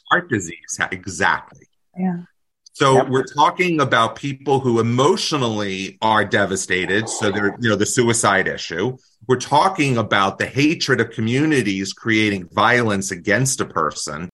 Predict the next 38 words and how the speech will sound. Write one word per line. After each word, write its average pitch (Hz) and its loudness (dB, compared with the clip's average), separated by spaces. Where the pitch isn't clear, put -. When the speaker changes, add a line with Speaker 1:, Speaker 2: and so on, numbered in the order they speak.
Speaker 1:
but 156 2
the 165 0
stress - 0
of 135 0
living 190 2
in 160 2
an 147 -2
area 143 0
where 127 -2
you're 123 -4
anticipating 135 -2
at 104 0
any 151 0
moment 127 2
in 110 -4
time 131 0
that 101 -2
something 120 -4
might 107 0
happen 113 -2
to - -10
you 69 -14
does 127 2
wear 120 4
on 117 2
the 113 -2
body 117 0
over 120 0
a 123 4
lifespan. 123 -2
Speaker 2:
Yes. 170 -6
Speaker 1:
So 139 2
we 135 -2
need 165 0
to 196 0
be 139 0
really 135 -2
aware 117 2